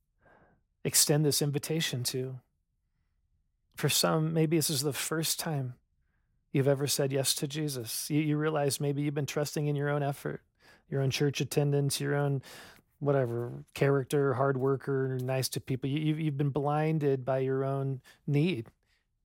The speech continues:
You just say, "Oh, God will accept me 'cause I'm such a good person." The Bible says we all have sinned and fall short of God's glory. We all need a Savior. So if that's you,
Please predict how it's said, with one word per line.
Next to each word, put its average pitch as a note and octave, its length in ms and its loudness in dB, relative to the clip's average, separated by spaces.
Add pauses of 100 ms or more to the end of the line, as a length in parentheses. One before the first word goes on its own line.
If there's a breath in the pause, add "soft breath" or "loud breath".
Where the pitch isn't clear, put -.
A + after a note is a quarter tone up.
(100)
You D#3+ 80 2
just D3+ 160 2
say, D#3+ 140 2
"Oh, D#3+ 240 4
God D3+ 220 2
will D3 80 2
accept C#3+ 260 0
me C3+ 80 -4
'cause C3+ 180 -4
I'm B2+ 120 -4
such - 200 -6
a C#3 40 -4
good B2 180 -4
person." C3+ 340 -6
The D#3 80 -4
Bible F#3 240 -2
says D#3 220 0
we D#3 160 0
all G3+ 200 2
have C3+ 120 -2
sinned B2 300 0
and A#2+ 100 -6
fall C3 160 -2
short B2+ 240 -4
of B2 80 -4
God's B2 260 -4
glory. C3+ 280 -8
We D#3 120 4
all F#3 200 2
need F#3 160 2
a F3 40 0
Savior. D#3+ 440 0 (1900)
So E3+ 120 4
if D3 60 6
that's G3+ 220 4
you, D#3+ 280 4